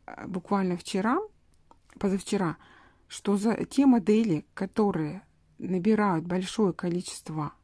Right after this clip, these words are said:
лайков, классов, это пальчики вверх, и вы пишете в комментариях «хочу связать», те модели я буду выбирать, отбирать для,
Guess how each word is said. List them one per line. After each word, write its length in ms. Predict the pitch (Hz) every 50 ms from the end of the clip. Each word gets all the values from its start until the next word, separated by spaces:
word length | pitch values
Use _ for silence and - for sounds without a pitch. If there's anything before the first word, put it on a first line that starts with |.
| _ _ -
лайков, 580 | - 170 180 208 285 359 - - 208 185 - -
классов, 760 | - - 185 170 160 165 - - - 175 160 - - - _ _ _ _ _ _ - -
это 180 | - - - 160
пальчики 540 | - 180 165 156 - - - _ - - 180
вверх, 440 | 156 165 165 165 151 151 - - _ - - - - - - - - - _ - -
и 220 | 208 208 208 208
вы 180 | 196 208 220 202
пишете 720 | - 208 214 - - - 180 - - - 160 208 240 - _
в 100 | - -
комментариях 580 | - - 196 196 190 - 196 180 170 170 165 -
«хочу 300 | - 185 170 - - 202
связать», 640 | - - - 208 160 170 190 214 302 359 - - _ _ _ _ _ _ _ _ - - - - - - - _ _ _
те 160 | - - 240 214
модели 640 | 214 208 180 185 220 269 339 370 302 180 - _ _ _ _ -
я 280 | - - 185 190 185
буду 540 | 175 202 196 170 185 170 160 156 165 165 - _ _ _ _ _ _ _ _ -
выбирать, 680 | 165 156 202 202 156 190 196 196 196 262 359 - -
отбирать 600 | 254 220 208 202 208 208 214 214 202 196 - - _ _ _ _ - - -
для, 360 | - 175 180 214 226 262 277